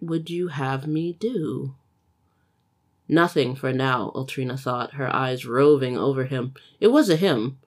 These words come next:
a ghost of a young man with part of his head bashed in.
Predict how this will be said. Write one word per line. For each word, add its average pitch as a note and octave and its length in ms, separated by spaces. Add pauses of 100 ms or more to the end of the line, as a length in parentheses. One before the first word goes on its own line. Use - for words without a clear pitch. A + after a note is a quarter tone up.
(160)
a C#3+ 80
ghost E3 300
of D#3+ 120
a D#3+ 80
young C#3+ 280
man C3 240
with D3 180
part A#2+ 200
of B2+ 80
his D3 140
head F3+ 200
bashed A2+ 380
in. B2 240